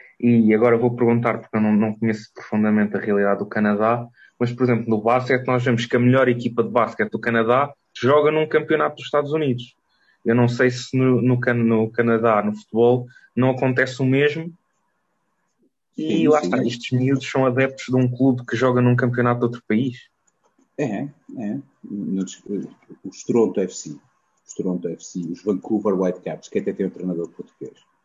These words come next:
Speaker 2: ahm, e os Montreal Impact, jogam na M L S. A M L S é jogada nos Estados Unidos, as equipas dos Estados Unidos também vêm cá. A mesma coisa que a N B A.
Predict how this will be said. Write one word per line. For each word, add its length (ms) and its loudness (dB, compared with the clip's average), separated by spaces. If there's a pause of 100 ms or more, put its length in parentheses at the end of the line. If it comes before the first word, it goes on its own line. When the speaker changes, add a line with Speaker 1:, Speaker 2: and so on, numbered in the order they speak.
(680)
Speaker 2:
ahm, 720 -6 (500)
e 180 2
os 120 0
Montreal 540 0
Impact, 420 -14 (720)
jogam 760 0 (140)
na 140 -4
M 140 2
L 220 -2
S. 240 -14 (500)
A 40 -14
M 160 -4
L 240 -4
S 280 -8
é 60 -8
jogada 320 -4
nos 100 -6
Estados 220 -4
Unidos, 300 -2
as 200 -8
equipas 220 -12
dos 100 -10
Estados 220 -4
Unidos 180 -6
também 200 -2
vêm 160 -6
cá. 180 -10
A 60 -12
mesma 240 4
coisa 360 2
que 120 -2
a 40 2
N 100 0
B 140 0
A. 220 -6